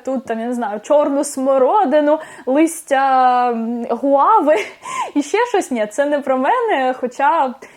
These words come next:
тін дійсно прикольний. Знову ж таки, що хочу сказати про адвент, ми дійшли вже до п'ятнадцятої комірки,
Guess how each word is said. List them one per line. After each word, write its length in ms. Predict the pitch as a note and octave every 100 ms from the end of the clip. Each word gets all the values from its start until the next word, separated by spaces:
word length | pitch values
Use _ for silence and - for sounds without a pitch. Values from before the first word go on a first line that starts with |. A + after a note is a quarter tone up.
| _
тін 280 | D4 E4 A3+
дійсно 380 | B3+ C4 A#3+
прикольний. 680 | G#3+ A#3+ A3+ G3+ G#3 A3 - -
Знову 360 | A3 C#4+ F4
ж 80 | D#4
таки, 200 | C4+ B3+
що 200 | A#3+ E4
хочу 240 | E4+ F4+ E4
сказати 440 | - C4+ D#4+ E4
про 160 | C#4 C4+
адвент, 320 | A#3+ D#4+ A#4+
ми 120 | C#4+
дійшли 320 | B3+ C4+ C#4+ C4
вже 180 | A3+
до 160 | A3 A#3+
п'ятнадцятої 720 | A#3+ A3+ A#3 A3+ - - G#3+
комірки, 520 | G#3+ C4 A#4 B4+ G4+